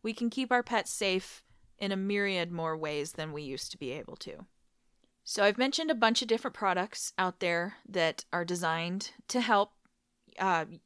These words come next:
pet owners take care of their pets' teeth. There are things like the dental wipes for those who struggle to get a toothbrush in their animal's mouth, finger toothbrushes,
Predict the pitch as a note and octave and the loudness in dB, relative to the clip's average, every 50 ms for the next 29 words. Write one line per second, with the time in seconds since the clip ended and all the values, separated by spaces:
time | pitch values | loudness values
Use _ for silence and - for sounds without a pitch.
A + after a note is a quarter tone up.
0 | _ _ _ _ _ - - - A#3+ G#3 - G3+ G3 F#3 F3+ F3+ F#3 - - - | _ _ _ _ _ -10 -2 0 2 2 2 2 0 0 0 -2 -2 -4 -2 -2
1 | A#3+ F#3+ - - - F#3+ F#3 F3+ F3+ F#3+ A3 - - G3 F#3 F3+ F3 F3 F#3 - | -2 -2 -2 -2 0 2 4 4 4 2 0 0 0 2 2 2 2 0 -2 -8
2 | - - - _ _ - G3 G3 F#3+ - G3+ G3 - - - - - G3 D#3+ D3+ | -14 -20 -20 _ _ -2 -2 -2 0 -2 -4 -4 -4 -6 -8 -6 -4 -4 -4 -6
3 | F#3 - - - _ _ - - - - - - - - _ _ _ - F#3+ F#3 | -8 -12 -18 -20 _ _ -20 -20 -20 -20 -20 -20 -20 -20 _ _ _ 2 4 6
4 | F3 F3 F3 - G#3+ F#3+ F3+ F#3 G3 - - A3+ F#3 F#3 - - G3+ - F3+ E3 | 4 4 2 0 -4 -4 -4 -4 -4 -2 0 0 -2 0 -2 -4 -2 0 0 0
5 | F#3+ - G#3+ G#3+ G#3+ G3+ F#3+ F#3 F#3+ B3 - - - - - - G3 F#3 F#3 F3 | 0 0 0 2 4 4 6 6 4 4 0 -2 -6 -6 -2 -2 0 2 2 2
6 | F3+ F3 - G3+ G3 - - G3 F3 E3+ F#3 F3 - - F3+ F#3 E3+ D#3+ D#3+ - | 0 0 -2 -4 -4 -2 0 0 0 0 0 -2 -2 -4 -2 -2 -2 -2 -2 -2
7 | - - C#4 C4+ - - C4+ C4 C4 - C#4 C4+ C4 C4+ C4 C4 C4 B3+ B3+ B3+ | -4 -4 -4 -4 0 0 0 0 0 0 -2 -2 -2 0 0 0 0 0 0 0
8 | B3 B3 B3 B3 - B3 B3 B3 A#3+ A#3+ A#3+ A#3+ A#3+ - _ - - - - - | 0 0 0 -2 0 0 2 2 4 4 4 2 0 -2 _ -20 -20 -20 -20 -20
9 | - _ _ _ _ - C4 C4 B3+ B3+ B3 A#3+ - - B3 A#3+ A#3 - - A#3+ | -20 _ _ _ _ 0 2 4 6 6 6 6 6 2 0 0 0 0 0 2
10 | A#3 A#3 - - A#3+ A#3 A3+ A3+ A3 A3 A3+ - - - | 2 2 2 2 4 4 6 4 4 2 0 -2 -6 -8